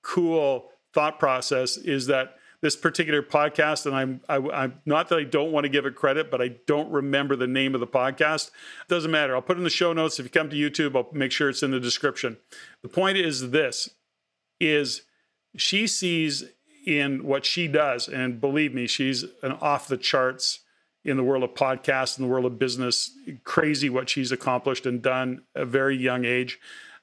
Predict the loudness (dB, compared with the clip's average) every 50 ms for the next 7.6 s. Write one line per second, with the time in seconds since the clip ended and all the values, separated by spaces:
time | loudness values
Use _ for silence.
0 | _ _ _ _ 0 2 2 2 0 0 0 0 0 2 0 -2 0 2 2 2
1 | 2 2 2 2 0 2 2 0 0 0 -2 -4 -2 -2 0 0 0 0 0 -2
2 | -2 -4 -8 _ -4 -4 -4 -2 0 2 2 2 2 0 -4 -4 -2 0 0 0
3 | 0 0 0 0 0 0 0 0 0 0 0 -2 -4 -4 -2 0 0 0 0 -2
4 | -2 -2 -2 -2 -4 -6 -14 -20 -6 -2 0 2 2 2 0 2 2 2 2 2
5 | 2 2 2 0 0 -2 -2 -4 -6 -6 -6 -4 -4 -4 -2 -2 -4 -4 -4 -8
6 | -10 -8 -6 -4 0 2 2 2 2 0 -2 -4 -2 0 2 2 2 2 0 -2
7 | -2 -2 -2 -2 -2 -2 -2 -2 -2 -2 -2 -4